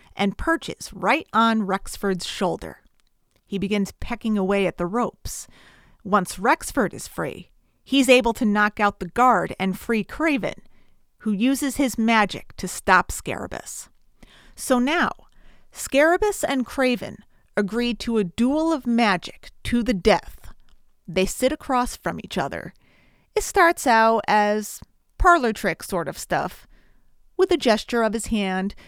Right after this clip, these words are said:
Scarabeus makes a snake appear around Craven's neck. Craven turns the snake into a scarf, removes it from his neck, tosses it at Scarabeus, and it becomes a bat. Scarabeus swats at the bat,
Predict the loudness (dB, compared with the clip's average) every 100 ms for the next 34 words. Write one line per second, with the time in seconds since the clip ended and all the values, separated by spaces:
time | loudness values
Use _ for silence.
0 | -20 -16 -6 -2 0 0 -2 -2 -4 -4
1 | -6 -10 -8 -2 0 0 -2 -6 -4 -2
2 | -2 -2 -2 -2 -2 -2 -2 -4 -4 -4
3 | -4 -8 -20 -20 _ _ _ _ _ _
4 | -4 2 4 2 -2 -6 -2 0 0 -4
5 | -8 -2 -2 0 -4 -6 -6 -6 -8 0
6 | 4 4 2 -12 -20 -20 _ -20 _ -6
7 | -2 0 0 -2 -6 -6 -10 -8 -8 -6
8 | -6 -10 -18 -20 _ _ _ 2 8 8
9 | 6 -2 0 -2 -4 -2 0 0 -2 -4
10 | -6 -14 -20 -20 -20 -6 0 0 0 -2
11 | -2 0 -2 0 2 2 -2 -10 -20 -20
12 | -20 -20 -20 -20 -20 -20 -18 -2 4 4
13 | 4 -2 -4 -2 0 0 0 -6 -6 -2
14 | 0 2 0 -2